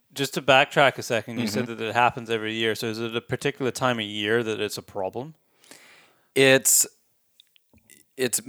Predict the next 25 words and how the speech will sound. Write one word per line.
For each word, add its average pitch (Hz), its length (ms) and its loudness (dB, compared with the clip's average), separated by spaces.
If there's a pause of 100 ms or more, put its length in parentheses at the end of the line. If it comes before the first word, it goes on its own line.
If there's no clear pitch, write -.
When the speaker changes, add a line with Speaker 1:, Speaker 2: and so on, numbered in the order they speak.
(180)
Speaker 2:
it's 127 200 -2
a, 120 40 -8
pretty 151 280 -2
much 180 160 4
a 151 60 -2
problem 120 380 4
year 101 140 0
round. 76 340 -4
Speaker 1:
Okay. 98 260 -8 (240)
Speaker 2:
Um, 101 520 4 (840)
however, 120 600 4 (680)
the, 110 260 0
uh, 95 440 6
the, 101 240 -6
the 107 100 -8
wolves 123 280 0
definitely, 110 640 2 (140)
they're 92 420 -2 (840)
doing 110 260 -2
more 120 300 4
of 101 240 -2
their 95 260 -2
predation 98 600 -2
on 92 160 -8
the, 78 300 -10